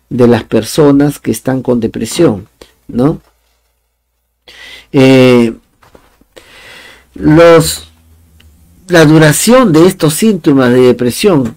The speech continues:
si, si está en un estado depresivo o ya entró a enfermedad depresiva, depresiva, entendiendo como tal a la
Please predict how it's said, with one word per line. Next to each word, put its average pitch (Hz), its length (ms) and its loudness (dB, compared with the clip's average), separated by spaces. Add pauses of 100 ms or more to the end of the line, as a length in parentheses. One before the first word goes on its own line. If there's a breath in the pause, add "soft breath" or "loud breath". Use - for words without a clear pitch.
si, 135 380 2
si 135 300 -2
está 175 520 0
en 147 140 -2
un 175 200 0
estado 175 300 0
depresivo 180 520 -2
o 143 100 4
ya 143 140 4
entró 156 260 0
a 151 60 2
enfermedad 127 560 -2
depresiva, 113 720 -2 (160)
depresiva, 120 680 -2
entendiendo 135 580 0
como 190 260 -2
tal 143 300 -2 (420 loud breath)
a 170 160 0
la 170 280 0